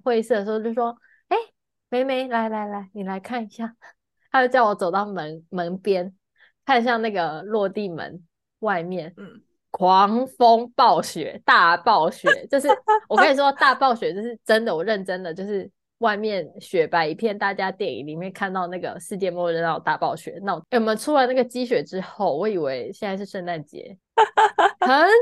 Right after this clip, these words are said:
Speaker 1: 扯，真是狂风大暴雪，全世界都傻眼了，真的是傻爆眼。客人就想说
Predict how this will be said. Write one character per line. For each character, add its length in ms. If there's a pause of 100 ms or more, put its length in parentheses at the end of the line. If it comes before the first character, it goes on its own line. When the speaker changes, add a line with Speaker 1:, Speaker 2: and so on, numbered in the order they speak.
(120)
Speaker 1:
扯， 280
真 160
是 260
狂 320
风 160
大 180
暴 140
雪， 320
全 180
世 160
界 160
都 160
傻 360
眼 240
了， 100
真 180
的 80
是 80
傻 200
爆 200
眼。 160
客 160
人 80
就 80
想 220
说 180